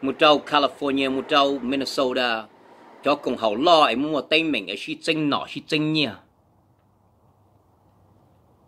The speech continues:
Nhưng do cho nên hậu cho cá thua, yêu cho cá thua yêu xứ.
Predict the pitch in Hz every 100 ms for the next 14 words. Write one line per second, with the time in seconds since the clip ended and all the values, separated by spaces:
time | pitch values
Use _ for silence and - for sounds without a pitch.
0 | _ _ _ _ _ _ _ _ _ _
1 | _ _ 135 196 180 175 170 151 147 160
2 | 180 175 147 117 151 - 143 175 196 -
3 | 123 147 151 135 131 131 - 165 - 127
4 | 143 127 117 107 -